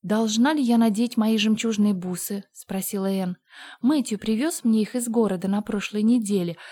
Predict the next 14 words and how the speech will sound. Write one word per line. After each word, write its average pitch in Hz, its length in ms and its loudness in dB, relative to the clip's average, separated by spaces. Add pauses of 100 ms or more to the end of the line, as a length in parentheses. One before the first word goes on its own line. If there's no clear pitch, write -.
(260)
и 208 80 -6
я 208 160 0
знаю, 226 380 4
что - 180 -6
он 214 120 0
хотел 220 380 -4
бы 226 180 -2
видеть 220 480 -4
их - 160 -12
на 196 120 0
мне". 190 280 0 (1700)
Диана 185 600 0 (320)
поджала 170 480 -2
губы, 156 520 -4